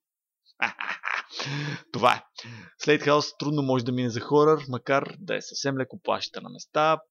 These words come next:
По-скоро е някаква мистерия, като най-големият ти плюс е това, че историята е разказана сякаш под формата на сборник с отделни истории и персонажи в тях, разказващи едно постоянно трупащо се и оформящо се цяло.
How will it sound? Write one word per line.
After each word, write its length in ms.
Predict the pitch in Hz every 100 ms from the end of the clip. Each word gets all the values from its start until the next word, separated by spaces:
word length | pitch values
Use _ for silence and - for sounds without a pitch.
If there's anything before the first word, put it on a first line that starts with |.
| -
По-скоро 360 | 139 - 147
е 60 | 131
някаква 380 | 127 135 - 120
мистерия, 480 | 113 - 143 160
като 220 | 156 131 120
най-големият 500 | 135 151 156 160 -
ти 140 | -
плюс 220 | 156 147
е 100 | 147
това, 260 | - 113 147
че 120 | -
историята 400 | - 147 156 147
е 40 |
разказана 440 | 113 - 147 143 135
сякаш 360 | - 147 139
под 140 | - -
формата 380 | 143 147 - 120
на 100 | 107
сборник 440 | 120 139 147 -
с 200 | 120 -
отделни 380 | 160 143 147 139
истории 400 | - 143 143 143
и 100 | -
персонажи 500 | 123 - 120 120 117
в 160 | - -
тях, 220 | 147 - _ - - 147
разказващи 560 | 131 - 156 165 -
едно 260 | 135 139 160
постоянно 460 | - - 143 156 151
трупащо 400 | - 151 151 -
се 140 | 131 135
и 60 |
оформящо 460 | 120 143 131 123 -
се 140 | - -
цяло. 240 | 110 95